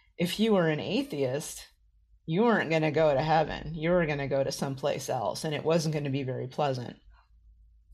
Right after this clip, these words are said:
So I'm thinking, "Wait, wait a minute, where am I? Why am I here? I don't believe in any of this stuff." And I'm, I'm really just thinking it in my head. I'm not, I'm not voicing it.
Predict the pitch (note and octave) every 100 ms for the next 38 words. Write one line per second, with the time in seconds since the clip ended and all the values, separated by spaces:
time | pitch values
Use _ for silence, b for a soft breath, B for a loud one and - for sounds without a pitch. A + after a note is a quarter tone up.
0 | B B B - G#3 G3 G3+ A#3 D#4 G#3
1 | F3+ E3+ F3+ C#4+ A#3+ D#3+ D#3 F3 F#3 G3+
2 | G#3 C4+ D3 C#3 D#3+ F3+ F#3+ C#3+ E3+ A3+
3 | F#3 E3 A3 F#3 D3+ D#3+ C4+ F#3+ C#3 C#3
4 | C3+ B2+ E3+ - - C#3 - - - b
5 | b b _ F3+ F3 F3 F#3+ C3 F#3 G#3+
6 | D4+ A4+ B3+ F3+ - G3 G3+ G3 E3+ D#3+
7 | D#3 D3 F3 A3 F#3 D3 E3 G3+ G#3 -
8 | - F3+ F#3 - D#3 F3 G#3+ G#3+ C#3+ B2+
9 | -